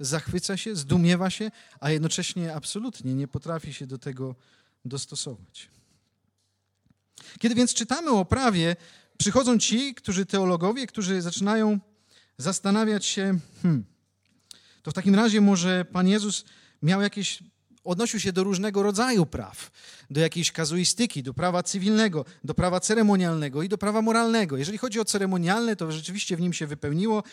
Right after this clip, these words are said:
Jeżeli chodzi o cywilne, on nie popełnił żadnego grzechu, więc wszystko się zgadza.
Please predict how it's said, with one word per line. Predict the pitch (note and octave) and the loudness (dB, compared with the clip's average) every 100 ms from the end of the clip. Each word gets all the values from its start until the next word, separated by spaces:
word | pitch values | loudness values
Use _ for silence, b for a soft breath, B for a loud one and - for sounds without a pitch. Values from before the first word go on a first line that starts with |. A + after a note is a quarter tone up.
| B E3+ | B -6
Jeżeli | G#3 G#3 | -4 -4
chodzi | A3+ G3 | -4 -2
o | C#4 | -2
cywilne, | - E3 A#3+ A3+ G3 E3 | -2 0 2 4 4 2
on | F#3 G#3 | 2 2
nie | F#3+ | 0
popełnił | F3+ E3 F#3+ F#3 | 0 0 2 2
żadnego | E3 F#3 E3 | 0 0 -2
grzechu, | D3+ G#3+ G#3 | 0 -2 0
więc | D#3 D3+ | -2 -2
wszystko | A3+ - F3 | -2 -2 -2
się | D#3 | -4
zgadza. | D3 A3 G3+ G3+ | -2 -2 0 -2